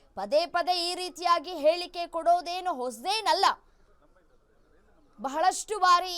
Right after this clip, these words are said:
ಈ ಹಿಂದೆಯೂ ಕೂಡ ಸಿ ಎಂ ಸಿದ್ದರಾಮಯ್ಯನವರು ಹೇಳಿದ್ದಾರೆ, "ಹೌದು, ಐದು ವರ್ಷಗಳ ಕಾಲ ನಮ್ಮ ಸರ್ಕಾರ ಇರುತ್ತೆ, ಐದು ವರ್ಷಗಳ ಕಾಲ ಸಿ ಎಂ ಆಗಿರ್ತೀರಾ?" ಅಂತ ಹೇಳಿ ಪ್ರಶ್ನೆ ಮಾಡಿದಂತಹ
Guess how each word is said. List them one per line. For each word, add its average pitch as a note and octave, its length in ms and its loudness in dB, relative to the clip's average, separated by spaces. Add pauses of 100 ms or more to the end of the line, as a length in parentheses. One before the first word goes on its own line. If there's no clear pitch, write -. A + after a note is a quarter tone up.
ಈ E4+ 40 -4
ಹಿಂದೆಯೂ F4 560 -4
ಕೂಡ F#4 220 -4 (100)
ಸಿ F4 180 -10
ಎಂ E4+ 140 -2
ಸಿದ್ದರಾಮಯ್ಯನವರು E4 640 -4
ಹೇಳಿದ್ದಾರೆ, C#4 520 -2 (1120)
"ಹೌದು, D4+ 380 0
ಐದು D4 260 0
ವರ್ಷಗಳ D4 460 -2
ಕಾಲ C#4+ 360 -2
ನಮ್ಮ C4+ 220 -8
ಸರ್ಕಾರ C#4 480 -2 (140)
ಇರುತ್ತೆ, D#4+ 480 2 (440)
ಐದು A#3 200 -6
ವರ್ಷಗಳ D#4 460 -2
ಕಾಲ C#4+ 280 2 (220)
ಸಿ C4 60 -14
ಎಂ D#4 240 -4
ಆಗಿರ್ತೀರಾ?" D4+ 840 -2
ಅಂತ C4+ 280 -6
ಹೇಳಿ C#4 320 -8 (520)
ಪ್ರಶ್ನೆ B3+ 320 -8
ಮಾಡಿದಂತಹ D#4+ 560 0